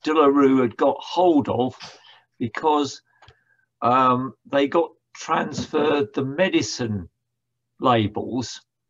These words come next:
and the donking machine was used for engraving the, um,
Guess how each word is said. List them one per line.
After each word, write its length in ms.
and 120
the 60
donking 440
machine 440
was 220
used 260
for 160
engraving 800
the, 400
um, 520